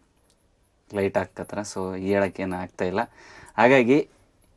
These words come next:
ಈ ತರಹದ ಸಾಕಷ್ಟು ಸಾಹಸ ಕಥೆಗಳನ್ನು, ವಿಡಿಯೋಗಳನ್ನು ನೀವು ನೋಡ್ಬೇಕಂದ್ರೆ ವಿಡಿಯೋನ ಲೈಕ್ ಮಾಡಿ, ಶೇರ್ ಮಾಡಿ, ಸಬ್ಸ್ಕ್ರೈಬ್ ಮಾಡಿ ಚಾನಲ್ನ. ಮುಂದಿನ ವಿಡಿಯೋದಲ್ಲಿ ಮತ್ತೆ ಸಿಗೋಣ. ಈ ವಿಡಿಯೋಗಳನ್ನು ಮಾಡಲಿಕ್ಕೆ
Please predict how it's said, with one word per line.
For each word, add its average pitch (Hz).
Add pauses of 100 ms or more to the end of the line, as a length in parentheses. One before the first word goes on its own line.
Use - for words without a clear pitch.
(540)
ಈ 117
ತರಹದ 113
ಸಾಕಷ್ಟು 127
ಸಾಹಸ 127
ಕಥೆಗಳನ್ನು, 117
ವಿಡಿಯೋಗಳನ್ನು 110 (460)
ನೀವು 110
ನೋಡ್ಬೇಕಂದ್ರೆ 110
ವಿಡಿಯೋನ 104 (560)
ಲೈಕ್ 104
ಮಾಡಿ, 101
ಶೇರ್ 101
ಮಾಡಿ, 98
ಸಬ್ಸ್ಕ್ರೈಬ್ -
ಮಾಡಿ 92
ಚಾನಲ್ನ. 95 (1120)
ಮುಂದಿನ 107
ವಿಡಿಯೋದಲ್ಲಿ 98
ಮತ್ತೆ 98
ಸಿಗೋಣ. 110 (540)
ಈ 131 (280)
ವಿಡಿಯೋಗಳನ್ನು 101
ಮಾಡಲಿಕ್ಕೆ 95